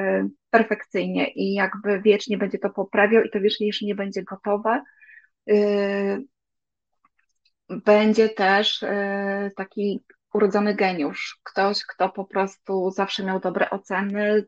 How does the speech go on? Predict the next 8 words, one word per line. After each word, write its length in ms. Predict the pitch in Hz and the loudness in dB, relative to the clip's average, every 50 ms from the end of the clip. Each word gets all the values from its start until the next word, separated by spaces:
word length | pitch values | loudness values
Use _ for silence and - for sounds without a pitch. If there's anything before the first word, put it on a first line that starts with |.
| - | -4
nie 80 | - 190 | -6 -6
musiał 360 | 190 185 190 - 196 160 180 | -6 -6 -6 -4 -2 0 0
jakby 340 | 180 175 185 185 - 190 180 | 0 0 -2 -2 -4 -4 -4
dużo, 680 | 185 - 196 185 180 185 185 185 185 180 180 160 - - 185 | -2 -2 -4 -4 -2 -2 -4 -2 -2 -2 -2 -2 -2 -4 -4
dużo 240 | 180 208 190 196 185 | -4 -4 -4 -4 -4
pracować 640 | - - 196 185 - - 185 175 - 214 254 277 - _ _ - - - - - _ _ _ _ _ _ - | -4 -4 -6 -6 -6 -8 -10 -6 -4 -2 -4 -4 -4 _ _ -20 -20 -20 -20 -20 _ _ _ _ _ _ -2
i 100 | 226 208 | 0 2
nagle 320 | 208 202 196 208 202 190 | 2 0 0 0 0 -2